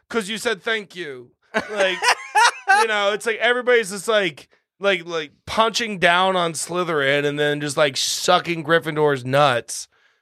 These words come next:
Speaker 1: And it's, uh, like, of course you're gonna be a little fucking asshole.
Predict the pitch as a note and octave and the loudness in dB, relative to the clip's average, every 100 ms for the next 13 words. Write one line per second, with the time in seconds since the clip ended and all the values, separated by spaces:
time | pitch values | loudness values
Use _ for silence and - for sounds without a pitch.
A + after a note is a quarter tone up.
0 | _ - F3 D#3 - - D#3 D#3+ E3+ F3+ | _ -8 -8 -8 -12 -16 -12 -4 -2 -2
1 | - B3+ B3 F3+ E3 D3 C#3+ C#3 D3+ C3+ | 2 2 2 0 0 2 2 0 0 0
2 | C3+ C3+ C3+ C#3+ C3 | 0 0 0 0 -4